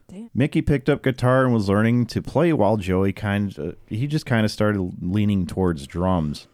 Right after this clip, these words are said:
Speaker 2: While Hank and Charlotte had originally said no to drums, Charlotte helped him to get his first set, and this is ob-, obviously after Hank had passed.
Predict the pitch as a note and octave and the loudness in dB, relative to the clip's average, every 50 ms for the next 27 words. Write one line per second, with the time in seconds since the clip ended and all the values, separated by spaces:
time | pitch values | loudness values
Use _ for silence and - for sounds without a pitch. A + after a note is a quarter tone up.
0 | _ _ - G2+ G2+ A2 A2 G2 A2+ B2+ C#3+ B2+ - B2 G#2+ - - - G#2 A2+ | _ _ -2 0 2 2 2 2 2 0 0 0 0 -2 -4 -2 -2 0 2 2
1 | A#2+ A2+ G2 C2+ - G#2+ G2+ F#2+ F#2 F2+ F#2 G2 G#2+ A2+ G#2+ A#2 A#2 G#2+ G2+ - | 2 2 0 0 -2 -2 0 0 0 0 0 0 0 0 0 0 0 0 0 0
2 | - - F#2 F2 D#2+ D#2+ F2 G#2+ C3+ C#3+ A#2+ F2+ - D#2+ D#2 D2+ F2 G2 F#2+ - | -2 -2 -2 -2 -2 0 0 0 2 2 0 0 -2 -2 -4 -2 -2 -4 -4 -8
3 | - - - - E2+ E2+ F2+ F#2+ E2+ - - _ _ _ _ - - - G2 G2 | -12 -16 -14 -10 -6 -4 -4 -4 -4 -6 -10 _ _ _ _ -14 -8 -6 -6 -6
4 | - - A2 G2+ F#2 E2+ F#2+ F#2+ G2 F2 - - G2 F#2+ F2+ - - - G#2+ G2 | -4 -4 -4 -2 0 0 0 0 0 -2 -2 -2 -2 -2 -2 -2 -2 0 0 0
5 | F2+ - - F#2 F#2 F2 F#2 F2 - - D2+ D2+ D#2+ E2 E2 E2 - F#2+ F2+ F2 | 0 0 -2 -4 -4 -4 -4 -8 -12 -8 -6 -4 -4 -4 -4 -6 -4 -4 -2 -2
6 | F2 F2 - - F2 E2+ F2 E2+ - - - E2+ G2 F2 E2+ - - - F#2+ F2 | -2 -4 -4 -4 -4 -4 -4 -4 -6 -8 -8 -8 -8 -8 -8 -8 -6 -4 -4 -4
7 | E2 E2 - - | -4 -4 -8 -12